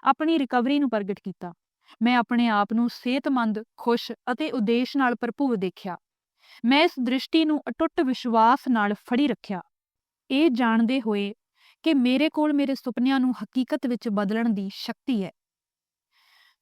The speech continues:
ਰਚਨਾਤਮਕ ਦ੍ਰਿਸ਼ਟੀਕੋਣ ਇੱਕ ਸ਼ਕਤੀਸ਼ਾਲੀ ਸਾਧਨ ਹੈ ਜੋ ਪ੍ਰਗਟਾਵੇ ਦੀ ਪ੍ਰਕਿਰਿਆ ਨੂੰ ਵਧਾਉਂਦਾ ਹੈ। ਇਸ ਵਿੱਚ ਲੋੜੀਂਦਾ ਨਤੀਜਾ ਪ੍ਰਾਪਤ ਕਰਨ ਲਈ ਸਪਸ਼ਟ ਦ੍ਰਿਸ਼ਟੀਕੋਣ ਦੀ ਵਰਤੋਂ ਕਰਨਾ ਸ਼ਾਮਲ ਹੈ।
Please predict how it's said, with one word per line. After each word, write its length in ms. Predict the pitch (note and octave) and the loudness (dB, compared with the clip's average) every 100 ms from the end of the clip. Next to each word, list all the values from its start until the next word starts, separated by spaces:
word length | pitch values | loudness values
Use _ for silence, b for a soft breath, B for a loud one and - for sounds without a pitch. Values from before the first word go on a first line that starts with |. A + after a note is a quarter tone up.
| - | 2
ਰਚਨਾਤਮਕ 720 | D4 D#4+ E4 C#4+ C4+ D4+ E4+ | 4 4 2 2 2 0 -2
ਦ੍ਰਿਸ਼ਟੀਕੋਣ 640 | D4+ B3+ - D4+ C#4+ C#4 C#4 - | 0 -2 -2 -2 0 2 2 0
ਇੱਕ 200 | C4 B3+ | -6 -6
ਸ਼ਕਤੀਸ਼ਾਲੀ 800 | - E3+ - D4+ - A3 G#3+ G#3+ - | -8 -6 0 0 0 -2 -2 -4 -2
ਸਾਧਨ 320 | G#3 G#3+ A#3+ | -2 0 0
ਹੈ 120 | F#3+ F3+ b - | -2 -6 b -4
ਜੋ 160 | A3+ D4+ | -2 0
ਪ੍ਰਗਟਾਵੇ 640 | C4 A3+ B3 A3+ A3+ C#4 | 0 -2 0 2 4 2
ਦੀ 120 | C#4 | 0
ਪ੍ਰਕਿਰਿਆ 460 | B3+ A3+ A#3+ A#3 A#3+ | -2 -2 0 0 0
ਨੂੰ 120 | A3 | 0
ਵਧਾਉਂਦਾ 360 | G3 A3 F#3+ | -2 -2 -4
ਹੈ। 60 | E3+ - _ _ _ | -6 -10 _ _ _
ਇਸ 200 | B3+ - | -4 -2
ਵਿੱਚ 220 | C4 C4+ B3+ | -2 -2 0
ਲੋੜੀਂਦਾ 480 | A#3 A#3 A3+ B3+ | 2 4 2 4
ਨਤੀਜਾ 460 | C4 A#3 A3+ F#3 A3+ | 2 0 -2 -2 -2
ਪ੍ਰਾਪਤ 460 | G#3+ A3+ G#3+ C#4+ - | 0 0 0 -4 -4
ਕਰਨ 280 | A3+ G#3 G#3 | -4 -2 -2
ਲਈ 180 | G#3 G#3 | -2 -6
ਸਪਸ਼ਟ 540 | - - B3 C4+ - | -10 -4 -2 -2 -2
ਦ੍ਰਿਸ਼ਟੀਕੋਣ 640 | A#3 A#3 - D4 C#4+ C#4 C4 | 0 0 0 -4 -2 0 0
ਦੀ 140 | C4 | 0
ਵਰਤੋਂ 380 | A#3 G#3+ - D4 | 0 -2 -2 -2
ਕਰਨਾ 300 | A#3 F#3+ G3 | -2 -4 -6
ਸ਼ਾਮਲ 380 | - G#3 F#3+ | -6 -6 -2
ਹੈ। 80 | G#3 | -2